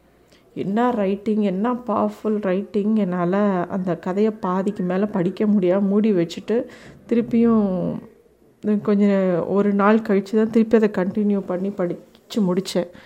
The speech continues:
அதுக்கப்புறம் இந்த கதையை ஒரு டென் டைம்ஸ்க்கு மேல படிச்சிருக்கேன் இதை சொல்லணுங்கிறதுக்காக. But எனக்கு அதை சொல்றதுக்கு தைரியமே வந்ததில்லை. But இந்த தடவை எப்படியாவது நான் கொஞ்சம் முன்ன பின்ன சொன்னா கூட I-,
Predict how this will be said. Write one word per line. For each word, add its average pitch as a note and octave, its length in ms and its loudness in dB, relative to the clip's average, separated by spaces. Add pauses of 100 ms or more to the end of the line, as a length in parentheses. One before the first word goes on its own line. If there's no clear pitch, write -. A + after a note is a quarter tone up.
(320)
அதுக்கப்புறம் A3 440 6
இந்த B3+ 120 4
கதையை A3 340 10
ஒரு F#3 540 6 (760)
டென் A#3+ 220 6
டைம்ஸ்க்கு B3 440 6
மேல A3 320 6
படிச்சிருக்கேன் G3 560 0 (560)
இதை G3+ 280 4 (120)
சொல்லணுங்கிறதுக்காக. G#3+ 1300 4
But G3+ 140 2
எனக்கு G3+ 300 2
அதை F3+ 180 4 (100)
சொல்றதுக்கு G#3 680 0
தைரியமே G#3+ 480 2
வந்ததில்லை. F#3 760 0 (360)
But F#3 120 -4
இந்த F#3 380 2
தடவை G#3 380 4
எப்படியாவது G3 840 2 (160)
நான் F3 400 0
கொஞ்சம் G3+ 460 2
முன்ன G#3 120 6
பின்ன G#3+ 440 4 (640)
சொன்னா G3+ 360 2
கூட G#3 260 0
I-, F#3+ 380 2